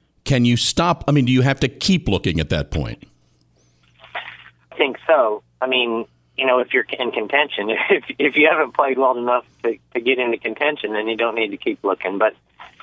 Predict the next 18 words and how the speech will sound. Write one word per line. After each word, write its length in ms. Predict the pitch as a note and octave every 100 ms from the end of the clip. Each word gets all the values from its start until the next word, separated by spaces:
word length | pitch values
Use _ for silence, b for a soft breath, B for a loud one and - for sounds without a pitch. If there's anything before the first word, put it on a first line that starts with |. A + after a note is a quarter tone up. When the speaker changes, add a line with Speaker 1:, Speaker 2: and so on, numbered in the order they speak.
| -
Speaker 2:
you 100 | B2
know, 140 | B2 A#2
if, 80 | - _ _
if 160 | B2+ -
you 120 | C#3+ B2+
look 360 | C#3 D3+ -
and 180 | A#2 A#2+
you 220 | A#2+ A#2 -
see 120 | - C3
that 120 | A#2+
you're 160 | A#2+
right 220 | A#2 A#2+ A#2+
there, 240 | B2 B2 A#2
then 160 | A#2
I 60 | A2+
think 220 | B2 A2+
you 80 | -
do, 340 | A#2 A2+ G#2